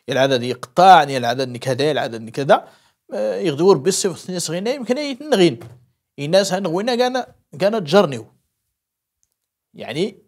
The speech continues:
ديماو، ديماو فلان. هناك فعلا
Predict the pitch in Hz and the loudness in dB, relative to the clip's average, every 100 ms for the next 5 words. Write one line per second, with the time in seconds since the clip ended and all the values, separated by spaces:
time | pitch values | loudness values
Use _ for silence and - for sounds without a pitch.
0 | _ - 107 135 139 147 269 - - _ | _ -20 -12 -8 2 8 8 6 -4 _
1 | _ - 110 139 190 226 202 - 131 107 | _ -20 -8 -6 0 2 2 -2 -8 -10
2 | _ _ _ _ _ _ - 139 220 247 | _ _ _ _ _ _ -12 0 0 0
3 | 233 185 165 233 | 0 4 2 2